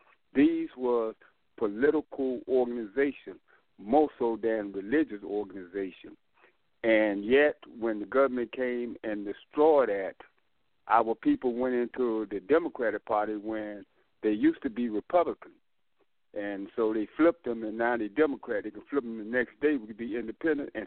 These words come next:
still be Negroes. You know, we right have to have our culture. Our culture is our language. Our culture is our food. Our culture is our walk. Our culture is everything. This what makes us who we are.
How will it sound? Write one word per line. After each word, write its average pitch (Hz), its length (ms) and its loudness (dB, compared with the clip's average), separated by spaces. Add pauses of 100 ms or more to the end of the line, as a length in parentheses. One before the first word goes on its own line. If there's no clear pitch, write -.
(100)
still 156 260 2
be 113 300 -8 (260)
Negroes. 107 560 2 (680)
You 104 180 -2
know, 98 280 0 (420)
we 123 420 2
right 151 400 2 (200)
have 131 180 -4
to 127 80 -8
have 117 220 -2
our 107 200 -4
culture. 110 320 -2
Our 95 80 -6 (140)
culture 131 300 -6
is 110 60 -10
our 98 160 -4
language. 135 480 -8
Our 98 180 -8
culture 113 260 -10
is 101 60 -8
our 95 120 0 (100)
food. 139 240 2
Our 98 220 0
culture 117 240 0
is 104 80 -6
our 95 160 0
walk. 123 360 4
Our 101 220 -4
culture 113 400 -4 (480)
is 107 220 4 (240)
everything. 113 540 2 (420)
This 156 160 2 (100)
what 123 160 0
makes 127 300 -4 (120)
us 120 140 0 (120)
who 139 160 -2
we 131 240 -2
are. 131 260 0